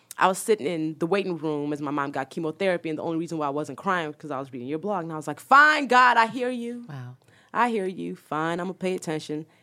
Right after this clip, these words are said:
Speaker 1: And then I finally started paying attention, and then cool things started happening.
Speaker 2: When did you start being a gla-, a gladiator?
Speaker 1: Ooh, gladiator. Oh, my God. Me and Scandal go way together. We've been going together for a long time.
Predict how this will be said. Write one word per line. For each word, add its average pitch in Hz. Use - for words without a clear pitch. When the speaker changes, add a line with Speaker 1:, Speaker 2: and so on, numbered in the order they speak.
Speaker 1:
And 143
then 143
I 127
finally 180
started 170
paying 165
attention, 143
and 147
then 127
cool 160
things 143
started 139
happening. 113
Speaker 2:
When 240
did 294
you 269
start 208
being 175
a 151
gla-, 156
a 151
gladiator? 143
Speaker 1:
Ooh, 175
gladiator. 196
Oh, 156
my 135
God. 123
Me 196
and 233
Scandal 180
go 165
way 160
together. -
We've 247
been 220
going 170
together 156
for -
a 117
long 147
time. 143